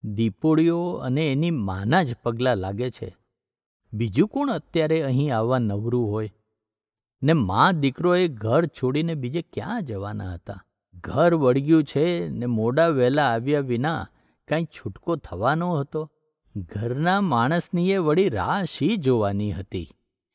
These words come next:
એવી રાહ જુએ બીજા લટુડિયા પટુડિયા. આપણા રામે તો આટલી વારમાં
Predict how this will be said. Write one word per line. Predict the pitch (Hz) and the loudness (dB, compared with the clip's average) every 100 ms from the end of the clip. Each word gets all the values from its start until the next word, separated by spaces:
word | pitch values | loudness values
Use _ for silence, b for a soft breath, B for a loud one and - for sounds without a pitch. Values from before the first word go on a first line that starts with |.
| _ _ _ 107 | _ _ _ -2
એવી | 113 139 165 | 0 4 4
રાહ | 135 120 139 | 4 4 2
જુએ | 139 117 127 165 | 2 0 0 -2
બીજા | 127 117 160 190 | -4 -2 -2 -2
લટુડિયા | 80 92 - 143 147 95 | -6 -12 -2 0 2 0
પટુડિયા. | - 85 - 123 107 76 - _ _ _ _ _ _ - - | -2 -12 -6 -4 -4 -6 -14 _ _ _ _ _ _ -18 -10
આપણા | 95 - 156 170 | -10 -4 2 4
રામે | 156 120 127 139 160 170 | 4 2 0 0 -2 -2
તો | 170 165 | -2 0
આટલી | 123 117 170 160 | 0 0 -2 2
વારમાં | 143 147 151 160 | 2 2 0 -2